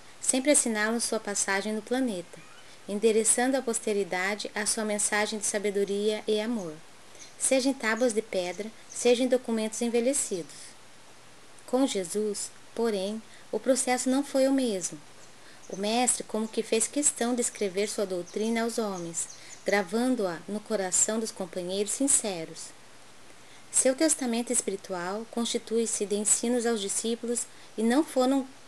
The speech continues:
grafados por ele mesmo. Recursos humanos seriam insuficientes para revelar a riqueza eterna de sua mensagem. As letras e raciocínios,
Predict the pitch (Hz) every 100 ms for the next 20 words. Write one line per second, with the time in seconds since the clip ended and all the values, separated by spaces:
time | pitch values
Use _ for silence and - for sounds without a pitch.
0 | - 190 196 - - 208 214 226 - 220
1 | 196 202 262 220 165 - 156 - - -
2 | - - - - - - 220 - 339 -
3 | 233 220 220 247 233 226 214 220 294 285
4 | 226 214 - 196 202 214 - - 202 202
5 | 220 202 196 185 190 214 202 - 214 208
6 | 220 - 196 214 214 - 220 226 285 -
7 | 185 160 151 160 - - - - - -
8 | - - - - - - 180 - 196 226
9 | 240 208 202 190 202 - 170 - 220 208
10 | 175